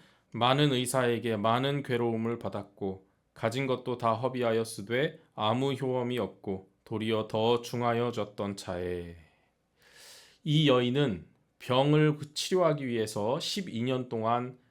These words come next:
실력 있는 많은 의사를 찾아다녔습니다. 의사가 능력 있다고 하니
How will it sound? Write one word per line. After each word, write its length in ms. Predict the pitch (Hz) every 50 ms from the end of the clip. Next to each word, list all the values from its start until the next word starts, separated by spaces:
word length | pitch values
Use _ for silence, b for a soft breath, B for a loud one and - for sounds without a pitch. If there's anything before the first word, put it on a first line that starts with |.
| b
실력 460 | b - - 202 202 202 196 190 160
있는 300 | 151 143 131 131 131 123
많은 360 | 101 101 101 101 110 113 113 107
의사를 500 | 98 107 110 - - 110 101 104 101 98
찾아다녔습니다. 1000 | - - 139 139 139 127 110 101 98 95 95 - - 95 90 90 85 80 78 - _ _ _ B B B B B B B B B B B B B
의사가 400 | 143 135 131 165 160 156 156 147
능력 320 | 147 147 151 156 151 143
있다고 480 | 147 147 - 143 135 131 131 135 135 131
하니 500 | 135 131 127 131 131 123 98 87 -